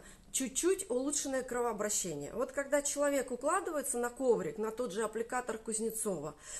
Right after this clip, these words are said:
для чего, например, а, йоги у-, укладываются на гвозди. Да, у меня есть парень знакомый, который лежит на гвоздях.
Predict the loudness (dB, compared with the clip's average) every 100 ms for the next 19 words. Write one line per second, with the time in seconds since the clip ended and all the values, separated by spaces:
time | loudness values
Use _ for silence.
0 | -10 -4 -2 0 0 2 2 2 2 2
1 | 2 0 -4 -16 -14 -2 2 2 2 0
2 | 0 4 6 6 6 2 2 0 2 2
3 | 2 2 0 2 2 2 0 4 6 4
4 | 0 -4 -8 -16 -16 2 4 6 6 6
5 | 4 4 4 4 2 0 2 2 2 -2
6 | 0 0 2 0 -2 -2 -4 0 0 2
7 | 2 2